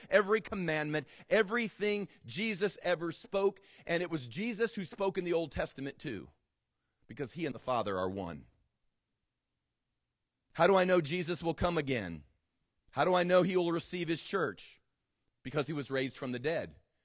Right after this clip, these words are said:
And if he said he'd be raised from the dead, I have no reason to doubt anything else he may say. How do I know that every enemy will eventually be defeated and that I'm going to be vindicated to every foe? How do I know this? It's because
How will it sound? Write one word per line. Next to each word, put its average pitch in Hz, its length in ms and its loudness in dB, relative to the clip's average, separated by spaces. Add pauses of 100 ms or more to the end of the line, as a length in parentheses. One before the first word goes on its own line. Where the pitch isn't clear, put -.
(1000)
And 135 80 -4
if 127 80 -6
he 143 60 -6
said 165 240 2
he'd 160 160 -2
be 151 100 2
raised 147 280 0
from 143 140 -6
the 131 80 -6
dead, 131 400 0
I 139 100 0
have 135 100 4
no 139 100 0
reason 131 320 -2
to 123 80 -8
doubt 131 260 2
anything 131 320 -4
else 139 160 -4
he 113 120 -6
may 92 160 -4
say. 78 340 -10 (1120)
How 160 120 6
do 180 100 6
I 180 80 8
know 202 180 6
that 175 140 6
every 175 300 8
enemy 190 320 2
will 175 320 4
eventually 180 460 0
be 170 160 -2
defeated 170 640 -2 (1000)
and 147 140 0
that 165 160 6
I'm 208 220 6
going 180 240 0
to 151 60 -2
be 139 140 -6
vindicated 135 680 -2 (760)
to - 120 -2
every 175 280 6
foe? 135 580 4
How 202 140 2
do 233 80 4
I 226 100 2
know 226 220 2
this? 143 300 -4
It's 165 120 -2
because 170 420 2